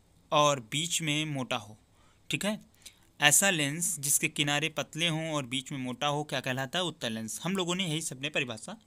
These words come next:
इसकी पढ़ी हुई है, ठीक है। अब आपको क्या पता है ये खुद उत्तल लेंस कितने प्रकार के होते हैं?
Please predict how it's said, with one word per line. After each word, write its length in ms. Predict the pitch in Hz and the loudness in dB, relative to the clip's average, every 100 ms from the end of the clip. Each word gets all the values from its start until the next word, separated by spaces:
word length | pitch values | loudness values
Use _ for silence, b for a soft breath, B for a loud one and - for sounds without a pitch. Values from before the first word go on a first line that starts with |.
| - | -10
इसकी 180 | 147 226 | -2 -2
पढ़ी 240 | - 113 | -2 -6
हुई 100 | 107 | -10
है, 80 | 113 127 | -12 -8
ठीक 140 | 175 | -4
है। 80 | 247 254 B B B B B | -4 -8 B B B B B
अब 180 | 196 214 - b b - | 2 2 0 b b 2
आपको 300 | 156 214 220 | 4 4 0
क्या 140 | 214 214 | 4 4
पता 260 | 185 170 | 4 2
है 140 | 196 208 | 0 2
ये 100 | 208 | -2
खुद 240 | 208 202 | -2 -2
उत्तल 240 | 180 - 170 | -2 0 0
लेंस 180 | 175 185 | 0 -2
कितने 260 | 165 165 | -4 -4
प्रकार 280 | 160 165 160 | -6 -2 -2
के 100 | 165 | -2
होते 240 | 165 160 | -6 -6
हैं? 180 | 170 220 | -6 -8